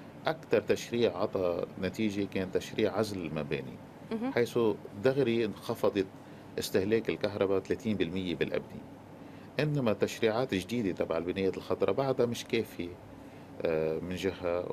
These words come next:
Speaker 1: ومن جهة تانية بينقصها المعرفة والبحث العلمي، آه، مثل الجيوتيرمال أو، آه، آه، استخدام المياه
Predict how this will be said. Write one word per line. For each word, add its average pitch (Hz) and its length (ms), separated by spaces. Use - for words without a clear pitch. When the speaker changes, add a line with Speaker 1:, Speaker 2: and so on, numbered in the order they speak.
Speaker 1:
ومن 90 260
جهة 123 300
تانية 120 460
بينقصها 113 480
المعرفة 113 560
والبحث 98 480
العلمي، 85 460
آه، 80 280
مثل 110 200
الجيوتيرمال 87 1800
أو، 78 440
آه، 78 140
آه، 78 280
استخدام 98 540
المياه 90 480